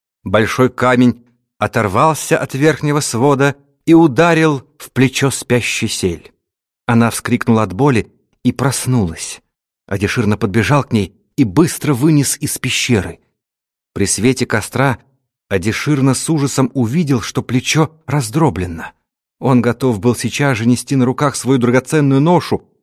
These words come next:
но это было невозможно. Вверху была отвесная стена, а внизу два бурных потока, обтекавших скалу, сливаясь, замыкали выход. Нечего было и думать перейти этот бурный поток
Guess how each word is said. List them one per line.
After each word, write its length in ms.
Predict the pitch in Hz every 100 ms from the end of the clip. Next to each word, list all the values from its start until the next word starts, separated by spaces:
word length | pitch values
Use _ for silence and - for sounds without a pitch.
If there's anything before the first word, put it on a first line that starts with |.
| _ -
но 280 | 151 165 -
это 280 | 147 143 135
было 280 | 110 127 113
невозможно. 840 | 107 101 85 98 104 - 92 82 _ _ _ -
Вверху 500 | 110 117 104 - 139
была 380 | 123 123 127 113 -
отвесная 640 | 131 104 120 120 - 120
стена, 480 | - - 113 160 - _ _
а 140 | 135 110
внизу 600 | 120 123 98 165 175 - _ -
два 380 | 104 110 170 135
бурных 480 | 117 156 139 123
потока, 580 | 131 127 165 143 - 85 - _
обтекавших 680 | 107 - 120 - 135 - 120
скалу, 540 | - - 110 160 147 _ _ _ _
сливаясь, 760 | - 120 120 139 131 117 - -
замыкали 720 | 120 117 117 110 123 113 104
выход. 600 | 87 98 - 95 - - _ _ _ _ _
Нечего 400 | 117 131 - 123
было 200 | 117 120
и 60 | 120
думать 360 | 123 139 113
перейти 320 | 110 113 - 127
этот 280 | - 120
бурный 360 | 95 135 117 117
поток 420 | 110 - 151 -